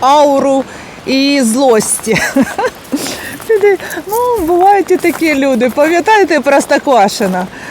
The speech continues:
Може, в неї нема велосипеда, тому вона така злюка. І така вибіркова любов.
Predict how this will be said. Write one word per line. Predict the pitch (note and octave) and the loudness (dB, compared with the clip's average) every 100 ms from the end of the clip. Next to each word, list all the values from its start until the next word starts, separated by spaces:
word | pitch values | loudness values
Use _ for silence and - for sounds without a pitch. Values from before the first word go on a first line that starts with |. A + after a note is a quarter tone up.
| - - - - | -16 -16 -18 -4
Може, | E4 G4 G4 | 0 2 2
в | |
неї | F#4+ G4 | 2 0
нема | F#4+ F#4 F4 E4+ | 0 2 2 2
велосипеда, | D#4+ D4+ - D4 B3+ A3+ A3 | 2 2 0 -4 0 0 0
тому | A3+ D4 F4 | 0 0 0
вона | E4+ D4+ D4+ | 0 2 2
така | D4 B3 C4+ B3+ | 0 0 2 2
злюка. | A3+ G#3 F3+ - E3 - - - - - - - - - - | 2 0 -2 -4 -4 -6 -16 -18 -18 -18 -18 -18 -16 -12 -4
І | C4+ | 0
така | D#4 D#4 E4 | 0 2 2
вибіркова | C#4+ D#4 C#4 E4+ F#4 F#4 E4+ | 4 2 2 0 2 4 4
любов. | D4+ E4 A3 G3+ F3+ | 4 2 2 2 0